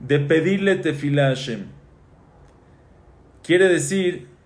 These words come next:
que es no, no dejes de decir tefilá, no te quedes callado de decir tefilá a Hashem. Como que se entiende que Shmuel ya estaba diciendo tefilá. Y ellos le piden, "Bueno, no, no, no pares,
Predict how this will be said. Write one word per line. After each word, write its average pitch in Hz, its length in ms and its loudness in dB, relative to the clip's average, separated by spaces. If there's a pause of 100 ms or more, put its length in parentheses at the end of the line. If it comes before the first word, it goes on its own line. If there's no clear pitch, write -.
(1000)
que 190 140 2
es 202 100 2
no, 196 340 0
no 185 220 2
dejes 175 760 0
de 135 120 -2
decir 139 360 -2
tefilá, 131 360 -4
no 190 160 0
te 196 120 2
quedes 190 300 2
callado 175 500 2
de 160 100 -2
decir 147 280 -6
tefilá 139 380 -4
a 120 80 -4
Hashem. 104 260 -12 (1000)
Como 139 220 0
que 143 100 -2
se 147 140 -2
entiende 214 440 0
que 185 140 2
Shmuel 196 480 -2
ya 220 160 4
estaba 202 440 4
diciendo 147 520 -4
tefilá. 120 580 -6 (1400)
Y 127 120 -4
ellos 180 160 2
le 190 100 2
piden, 214 460 -2 (320)
"Bueno, 208 220 0
no, 208 160 -2
no, 196 200 -4
no 220 180 -2
pares, 202 340 4